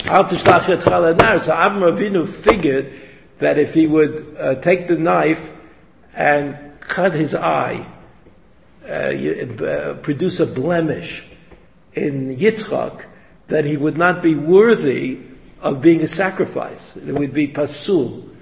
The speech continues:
He would be pasul as a sacrifice. So if you're pasul,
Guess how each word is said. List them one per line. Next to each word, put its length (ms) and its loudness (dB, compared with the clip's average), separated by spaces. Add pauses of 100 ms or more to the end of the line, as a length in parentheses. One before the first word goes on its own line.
(680)
He 180 2
would 160 6
be 140 6
pasul 840 0
as 180 -4
a 60 -8
sacrifice. 640 -4
So 80 0
if 120 -4
you're 100 0
pasul, 640 2